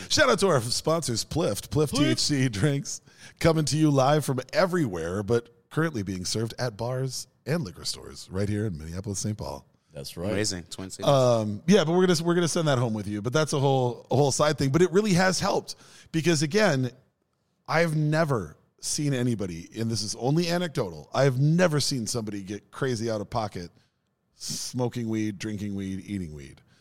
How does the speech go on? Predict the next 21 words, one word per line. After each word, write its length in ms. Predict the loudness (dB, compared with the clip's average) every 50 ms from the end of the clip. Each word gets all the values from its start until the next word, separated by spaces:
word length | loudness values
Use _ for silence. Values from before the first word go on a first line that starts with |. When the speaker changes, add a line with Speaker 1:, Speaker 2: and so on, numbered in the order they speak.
| _ _ _ _ _ -2
Speaker 1:
I 120 | 2 2
have 140 | 2 2 2
seen 320 | 0 0 2 2 2 0 -2 -8 -16 _ _ _ -20 -14 -6 -2
most 320 | -2 0 0 0 -2 -2
of 120 | -2 -2
my 180 | 0 0 0 0
friends 400 | -2 -2 -2 -2 -2 -4 -8 -8
get 180 | -8 -6 -6 -4
mad 440 | -2 -2 -2 -2 -2 -4 -6 -6
out 120 | -6 -8 -8
of 80 | -8
pocket 480 | -6 -4 -4 -2 -2 2 2 2 2 2 -2 -10
<laughs> 60 | -10 -4
when 260 | 0 0 0 0 0
consuming 520 | -2 -4 -4 -2 -2 -2 -2 -2 -2 -2
alcohol. 340 | -2 -2 -2 -4 -6 -10 -10
Speaker 3:
Super 380 | -10 -10 -10 -12 -12 -12 -12 -12
out 140 | -10 -10 -10
of 120 | -10 -12
pocket, 320 | -14 -16 -18 -18 -18 -20 -20 -18
bro. 240 | -18 -18 -18 -20